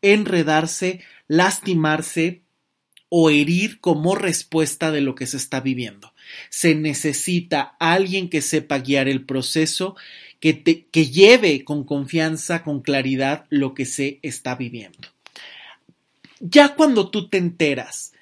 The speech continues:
que tienes una infidelidad, que a lo mejor han hablado, han discutido, la otra persona se ha disculpado y tú quieres continuar, es muy importante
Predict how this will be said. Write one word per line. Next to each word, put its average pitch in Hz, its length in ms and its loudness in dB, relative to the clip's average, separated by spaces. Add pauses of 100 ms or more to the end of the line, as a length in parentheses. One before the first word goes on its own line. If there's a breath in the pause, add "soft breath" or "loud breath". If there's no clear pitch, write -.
(320 soft breath)
que 180 120 0
tienes 220 420 -4
una 196 140 -6
infidelidad, 135 840 -2 (360 soft breath)
que 175 100 0
a - 20 6
lo 175 80 4
mejor 220 320 0
han 214 160 0
hablado, 151 640 0
han 151 140 -4
discutido, 156 1200 0
la 156 160 2
otra 170 240 -6
persona 151 420 -6
se 151 120 -6
ha 139 60 -2
disculpado 143 480 -4
y 143 60 -2
tú 175 220 -10
quieres 180 300 -4
continuar, 127 720 -10 (640 loud breath)
es 220 260 -2
muy 226 280 0
importante 147 1000 -6